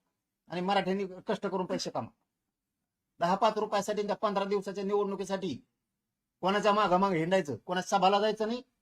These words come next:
कोणाच्या प्रचाराला जायचं नाही आणि कोणाला मोजायचं नाही आणि कोणाला मतदान मागायचं नाही. हा, त्या टोळीचं तर मतदानच घेऊ नका.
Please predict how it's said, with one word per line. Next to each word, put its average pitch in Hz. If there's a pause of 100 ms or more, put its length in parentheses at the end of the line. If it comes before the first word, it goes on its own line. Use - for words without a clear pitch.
(280)
कोणाच्या 180
प्रचाराला 214
जायचं 226
नाही 247 (420)
आणि 147
कोणाला 196
मोजायचं 220
नाही 240 (220)
आणि 175
कोणाला 220
मतदान 214
मागायचं 196
नाही. 131 (340)
हा, 170
त्या 214
टोळीचं 294
तर 285
मतदानच 262
घेऊ 208
नका. 175